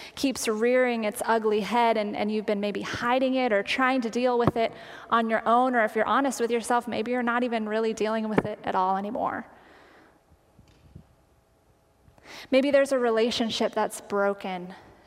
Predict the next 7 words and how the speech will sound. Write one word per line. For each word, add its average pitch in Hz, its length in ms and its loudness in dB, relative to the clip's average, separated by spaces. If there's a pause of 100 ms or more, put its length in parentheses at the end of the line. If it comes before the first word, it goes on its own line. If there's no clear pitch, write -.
and 214 140 -4
just - 260 -2
feels 233 360 0
like 226 160 -2
there's 220 240 -4
no 214 420 0
possibility 196 840 -2